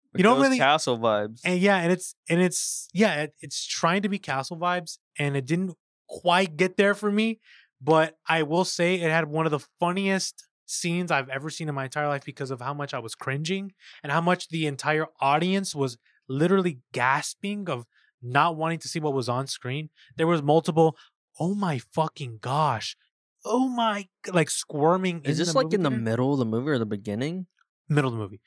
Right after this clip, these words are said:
Speaker 2: Oh, that's
Speaker 1: So,
Speaker 2: crazy.
Speaker 1: um, I'm not gonna say what happens,
Speaker 2: Yeah.
Speaker 1: but it involves a bathtub scene,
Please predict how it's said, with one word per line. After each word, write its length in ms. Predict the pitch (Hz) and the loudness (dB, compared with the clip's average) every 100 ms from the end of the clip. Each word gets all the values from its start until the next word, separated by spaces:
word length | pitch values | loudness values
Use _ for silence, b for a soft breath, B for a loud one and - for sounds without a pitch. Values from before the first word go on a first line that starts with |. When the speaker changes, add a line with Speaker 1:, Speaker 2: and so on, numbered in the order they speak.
| B B | B B
Speaker 2:
Oh, 80 | 151 | -6
that's 120 | 135 | 0
Speaker 1:
So, 300 | 175 151 135 | 4 4 4
Speaker 2:
crazy. 540 | - 110 117 101 - _ _ _ _ _ - | -2 -4 -4 -8 -16 _ _ _ _ _ 2
Speaker 1:
um, 420 | 151 151 156 156 - _ 165 | 4 6 4 2 -6 _ 2
I'm 100 | 180 | 2
not 140 | 220 | 4
gonna 160 | 208 175 | 2 2
say 180 | 196 | 2
what 260 | 151 131 156 | 2 2 2
happens, 500 | 120 120 - 185 190 | 2 0 0 -4 -6
Speaker 2:
Yeah. 60 | 120 - _ _ _ _ | -12 -18 _ _ _ _
Speaker 1:
but 100 | 151 | 4
it 120 | 160 | 4
involves 640 | 151 131 143 156 165 156 - - | 2 4 6 6 4 0 -12 -10
a 60 | 120 | -8
bathtub 720 | 107 135 143 - - 127 110 | -2 0 0 -2 -2 -2 -2
scene, 360 | - 123 101 | -6 -6 -8